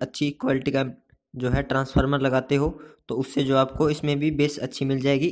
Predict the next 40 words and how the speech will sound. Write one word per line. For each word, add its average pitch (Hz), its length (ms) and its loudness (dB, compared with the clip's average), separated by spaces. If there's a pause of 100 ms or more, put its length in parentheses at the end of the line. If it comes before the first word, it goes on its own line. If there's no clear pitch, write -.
ऐसी 131 240 -2
बात 139 180 4
नहीं 135 220 0
है 175 100 -6 (360)
कि 262 100 0
इसमें 143 280 0
बिल्कुल 135 300 2
ही 139 80 4
ख़राब 123 260 0
बेस 123 240 -2
मिलेगी, 127 380 -2 (320)
इसमें 139 320 -2
भी 135 80 2
आपको 131 260 -4
काफ़ी 135 320 -2 (300)
ठीक - 240 -6
ठाक 139 160 2
बेस 139 240 0
मिल 135 180 0
जाती 131 280 0
है 143 80 0
क्लास 127 300 -4
एबी 127 220 -2
में, 147 140 -2 (680)
बल्कि 139 300 0
जो 143 200 2
क्लास 143 320 2
डी 151 140 2
है 151 160 2
उसमें 156 300 -2
थोड़ी 156 280 0
ज़्यादा 120 300 -2
मिलती 110 320 -6
है, 101 160 -10 (300)
क्योंकि 127 200 -2
दोस्तों 139 300 0
जो 143 120 0
क्लास 131 360 0
डी 135 140 0
है 165 200 -6